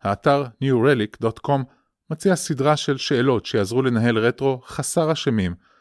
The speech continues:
בנסיבות שבהן משהו לא עבד כמו שצריך. למשל לשאול, "כשנוצרה בעיה, איך נודע לנו עליה? האם היא דווחה לאדם הנכון? האם יכולנו לאתר את הבעיה מוקדם יותר?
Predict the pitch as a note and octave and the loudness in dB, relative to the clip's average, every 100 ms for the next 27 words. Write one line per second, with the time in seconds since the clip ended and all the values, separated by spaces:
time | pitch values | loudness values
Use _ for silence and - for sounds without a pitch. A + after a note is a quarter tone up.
0 | _ _ G2+ G2 - G#2 B2+ - A2 A2+ | _ _ -8 -6 -4 -2 -2 -2 0 0
1 | B2 A2+ A2+ C3 C3 C#3+ C#3 A#2+ A#2+ G#2 | -2 -6 -4 -2 -2 -4 -2 0 0 0
2 | A2+ - F#2 E2+ - - D#2+ D#2+ - _ | -2 -2 -10 -10 -14 -12 -12 -12 -16 _
3 | _ _ _ - A2+ A#2+ C#3+ C#3 - D3 | _ _ _ -4 -4 0 0 0 -2 2
4 | D3 C3+ - _ _ _ _ _ _ - | 2 2 -4 _ _ _ _ _ _ -6
5 | C#3+ C3+ - F#3+ E3 D3 B2+ G2+ - E3+ | -4 -4 -2 0 2 2 2 0 -2 -6
6 | - D3+ B2 B2 A#2 F#2 E2 D#2+ D#2 E2+ | -4 -6 -2 0 0 0 -4 -6 -10 -12
7 | _ _ _ _ _ _ - B2+ C#3+ B2 | _ _ _ _ _ _ -6 -2 0 -2
8 | G2 - C3+ B2+ B2 A#2+ B2 B2+ - C3+ | -2 -2 0 0 0 0 -2 -4 -6 -6
9 | F#2 E2+ _ _ _ _ _ C#3 D#3 - | -6 -10 _ _ _ _ _ -2 -2 0
10 | D#3 D#3+ C#3+ A2 - C#3+ C#3+ A#2+ A2+ A#2 | -2 2 0 0 0 0 0 0 0 0
11 | B2+ - C3 A2 F#2 - E2 | -2 -4 -2 -2 -2 -6 -10